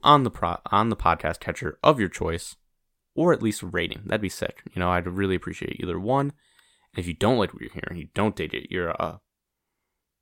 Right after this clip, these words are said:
building a wall or something, uh, definitely give me some feedback on Instagram or Twitter or on the email, the show's email. So on Instagram, you can find us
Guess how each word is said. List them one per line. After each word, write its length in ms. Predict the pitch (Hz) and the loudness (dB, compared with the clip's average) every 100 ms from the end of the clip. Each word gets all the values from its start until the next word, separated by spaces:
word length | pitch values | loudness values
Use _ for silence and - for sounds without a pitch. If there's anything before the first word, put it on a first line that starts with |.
| - | -4
building 240 | 92 90 | -2 -2
a 40 | |
wall 300 | 80 90 95 | -2 4 4
or 60 | 78 | 4
something, 380 | - 82 135 139 _ _ _ _ _ _ _ _ _ _ _ _ - | 0 -8 -8 -14 _ _ _ _ _ _ _ _ _ _ _ _ -8
uh, 400 | 104 87 85 82 - | -2 -2 -2 -4 6
definitely 300 | 143 151 127 | 6 8 4
give 120 | 104 | 4
me 60 | 95 | 0
some 160 | - | -2
feedback 460 | - 92 90 85 - | -6 -6 -4 -4 -2
on 280 | 92 87 87 | 0 0 0
Instagram 580 | 98 - - 90 85 85 | -4 -8 -4 0 0 -2
or 200 | 90 80 | -4 -4
Twitter 380 | - 135 135 - | 0 2 2 2
or 200 | 107 95 | 2 2
on 300 | 95 107 107 | 2 0 -2
the 280 | 120 123 - | -2 -2 0
email, 320 | 175 - - | 0 0 -4
the 80 | - | -6
show's 240 | - 117 131 | 2 2 2
email. 240 | 120 - - _ _ _ _ _ _ _ _ _ _ _ - _ - _ _ _ | -2 -4 -10 _ _ _ _ _ _ _ _ _ _ _ -20 _ -20 _ _ _
So 160 | - 110 | -2 2
on 80 | 131 | 4
Instagram, 420 | 123 - 107 107 | 2 0 -2 0
you 60 | |
can 100 | 95 | -2
find 240 | 92 92 | -2 -2
us 100 | 90 | -2